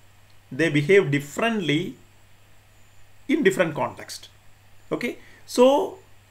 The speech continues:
they are further classified into what are known as bosons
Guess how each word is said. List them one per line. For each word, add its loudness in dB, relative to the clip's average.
they 4
are 4
further 2
classified -2
into 0
what 2
are 0
known -4
as -4
bosons 0